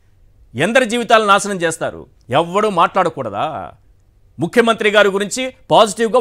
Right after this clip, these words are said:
ఒక్క మాట నోట్లో నుంచి రాకూడదా? వారి జీవితాలను తీసుకొచ్చి బయటేస్తారా? ఎంతమంది జీవితాలతో ఆడుకుంటారు? ఎన్ని ప్రాణాలు తీస్తారు? ఎంతమంది ఉసురు పోసుకుంటారు సార్ మీరు?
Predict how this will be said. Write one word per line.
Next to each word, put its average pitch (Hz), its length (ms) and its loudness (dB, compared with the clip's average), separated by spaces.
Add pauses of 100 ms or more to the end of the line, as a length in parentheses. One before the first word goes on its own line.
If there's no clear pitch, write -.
ఒక్క - 160 0
మాట 185 320 2
నోట్లో 196 340 -4
నుంచి 156 180 -6
రాకూడదా? 123 520 -4 (400)
వారి 175 220 6
జీవితాలను 220 540 2
తీసుకొచ్చి 202 340 -2
బయటేస్తారా? 147 720 -4 (560)
ఎంతమంది 247 480 0
జీవితాలతో 208 500 0 (100)
ఆడుకుంటారు? 190 460 2 (160)
ఎన్ని 226 140 -2
ప్రాణాలు 214 420 2
తీస్తారు? 190 420 -2
ఎంతమంది 220 500 -2 (400)
ఉసురు 294 200 2
పోసుకుంటారు 220 580 2
సార్ 156 220 -2
మీరు? 107 240 -10